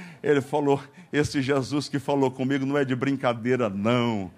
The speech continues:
Ele é Deus e eu vou entrar na linha." Agora,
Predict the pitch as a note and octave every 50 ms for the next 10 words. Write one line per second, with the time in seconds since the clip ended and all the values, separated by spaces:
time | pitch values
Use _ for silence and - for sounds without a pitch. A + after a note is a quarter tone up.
0 | - - - - - - - - A#2 C3+ C#3 C#3+ D#3 D3 C#3 A#2+ G2+ F#2+ C#3 D3
1 | D3 D3 D3 C#3+ C3 B2+ A2 F2+ E2+ G#2+ C#3+ D3 A#2+ F#2+ C3+ D#3+ D3+ C3+ B2+ -
2 | C#3+ D3+ D3+ D3+ D#3 D3+ C#3+ C3 B2+ D3 E3 E3 D#3+ D3+ C#3+ C3 B2+ B2+ A#2 D#2
3 | - - - - - - _ - - - - - - - - - - - - _
4 | _ _ _ _ _ _ _ _ - - - _ _ _ _ _ - - _ _
5 | _ _ _ _ - - - - - - - _ _ _ _ _ _ - - -
6 | D4 B3+ C#4+ A#3+ F3 F3+ - A3 - - -